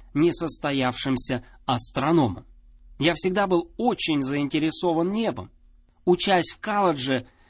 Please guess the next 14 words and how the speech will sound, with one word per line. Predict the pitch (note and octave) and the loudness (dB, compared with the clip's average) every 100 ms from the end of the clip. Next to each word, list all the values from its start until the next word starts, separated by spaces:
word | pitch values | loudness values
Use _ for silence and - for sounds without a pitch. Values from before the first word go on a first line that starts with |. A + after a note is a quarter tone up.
| _ | _
я | - F#3 | 0 0
каждый | A#3+ G#3 A3 G#3+ | 0 -2 -2 0
месяц, | A#3+ D4 A#3+ - | 2 0 -2 -6
когда | F#3 F3+ F3 | -4 0 2
у | F#3 | 4
них | G3+ - - - | 2 0 -6 0
менялась | D#3+ F#3+ F#3+ E3+ D#3 - | 2 4 4 2 0 -2
программа, | D#3+ D#3+ D#3+ F#3 F#3+ D#3 B2 - _ _ | -2 0 2 2 4 2 0 -4 _ _
ходил | - F3 G3+ G3 | -2 0 2 2
в | F3 | 2
обсерваторию | E3+ - E3+ E3 E3 F3 E3+ D#3 D3+ - - | 0 0 2 2 4 6 6 6 4 0 -8
Гриффина. | C3+ D#3 D#3+ B2+ - G2+ G2 G2 - - - | -2 2 4 2 -2 -10 -12 -14 -20 -20 -4
И | D#3 | -2
там | D3 F#3+ - | 4 6 4